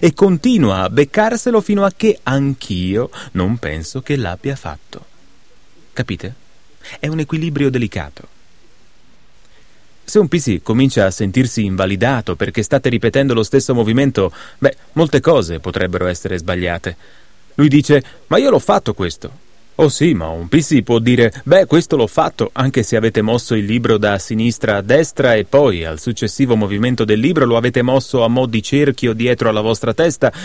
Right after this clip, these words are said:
e il P C dice: "Ma l'ho fatto quello." Che cosa hai fatto, P C? Sì,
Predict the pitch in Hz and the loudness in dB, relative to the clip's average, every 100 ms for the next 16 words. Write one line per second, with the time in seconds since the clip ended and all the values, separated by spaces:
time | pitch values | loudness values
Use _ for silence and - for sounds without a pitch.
0 | 160 117 107 127 113 110 110 - 107 101 | -2 0 2 0 0 -2 -2 2 2 0
1 | - 208 220 - 254 - 143 120 95 80 | 0 2 2 2 0 2 0 2 0 -2
2 | 78 - - - 185 180 214 165 139 - | -10 -14 -20 -4 -2 -2 -4 -4 -6 -8
3 | 82 - - 76 85 80 - - - - | -10 -14 -16 -12 -12 -12 -16 -20 -20 -20
4 | - - - - 240 | -20 -20 -18 -6 -6